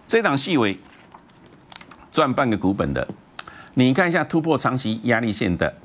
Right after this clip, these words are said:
突破的买点嘛，一一三啊，突破之后的回撤这边都要买啊。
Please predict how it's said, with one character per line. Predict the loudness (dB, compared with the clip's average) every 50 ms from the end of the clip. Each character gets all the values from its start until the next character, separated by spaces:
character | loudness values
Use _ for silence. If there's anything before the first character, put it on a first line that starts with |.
| -20 -20 -20 -20 -20 -20 -20 -20 -20 -20 _ -20 -20 -8 0
突 | 2 2
破 | 2 4 2 2
的 | 2 0
买 | 0 0 -2 -2
点 | -4 -4 -2
嘛， | -2 -2 -4 -4 -2
一 | 0 0 0
一 | 2 2 2 2 2
三 | 0 0 0 0 0 0
啊， | -2 -2 -4 -6 -12 -16 -20 -20 -20 -20 -20 -20 -20 -20 -20 -20 -20 -20 -20 -20 -20 -20 -20 -20 -20 -20 -20 -16 -4
突 | 0 2 2 2
破 | 4 4 4 4 2
之 | 0 0 0
后 | 0 2
的 | 0 -2
回 | -4 0 2 2 2 2
撤 | 2 0 0
这 | 0 0 0 0
边 | 0 0
都 | 2 2
要 | 2 0
买 | 0 -2 -4 -4 -4 -6
啊。 | -8 -10 -12